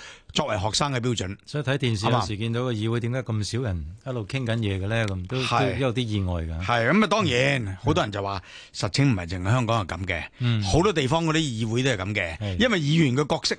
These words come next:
Speaker 1: 呢，同埋功能呢，係多方面嘅，
Speaker 2: 嗯。
Speaker 1: 唔係淨係坐喺度開會嘅，
Speaker 2: 係。
Speaker 1: 可能又會，呃，落區啊，見街坊啊，
Speaker 2: 係。
Speaker 1: 又做政策研究啊，開，呃，有其他嘅，呃，委員會嘅會議佢又要開啊，又要準備嘢啊，咁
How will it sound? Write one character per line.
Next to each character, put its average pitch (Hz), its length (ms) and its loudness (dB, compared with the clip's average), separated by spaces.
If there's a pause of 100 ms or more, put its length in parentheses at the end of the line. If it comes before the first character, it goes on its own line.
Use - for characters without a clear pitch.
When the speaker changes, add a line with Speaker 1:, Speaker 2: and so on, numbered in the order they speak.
Speaker 1:
呢， 180 220 0
同 107 100 -2
埋 95 120 -2
功 170 180 2
能 104 160 -2
呢， 135 80 2
係 120 60 0
多 151 160 0
方 139 140 2
面 104 220 0
嘅， 87 220 -6
Speaker 2:
嗯。 110 260 -4
Speaker 1:
唔 123 60 2
係 143 140 2
淨 143 140 2
係 139 40 0
坐 131 180 2
喺 - 40 2
度 170 80 2
開 151 240 2
會 127 120 0
嘅， 101 260 -2
Speaker 2:
係。 98 260 -8
Speaker 1:
可 202 120 2
能 147 80 -4
又 123 160 -2
會， 139 200 -2 (160)
呃， 113 180 -2
落 117 180 -4 (100)
區 156 180 6
啊， 131 80 2
見 131 200 0
街 156 160 2
坊 160 280 0
啊， 123 380 0 (200)
Speaker 2:
係。 - 80 -4
Speaker 1:
又 127 80 4
做 135 180 2
政 147 220 2
策 147 180 4
研 101 220 -4
究 131 180 0
啊， 131 380 2
開， 170 220 0 (160)
呃， 123 100 0
有 135 240 0
其 110 200 0
他 170 200 4
嘅， 156 320 0
呃， 113 240 2
委 123 180 2
員 127 120 2
會 131 160 4
嘅 143 60 2
會 131 180 6
議 160 40 2
佢 135 220 2
又 127 140 0
要 139 60 4
開 156 220 2
啊， 127 220 2
又 123 80 0
要 131 60 2
準 135 200 0
備 139 100 -2
嘢 113 420 2
啊， 123 40 2 (100)
咁 - 20 2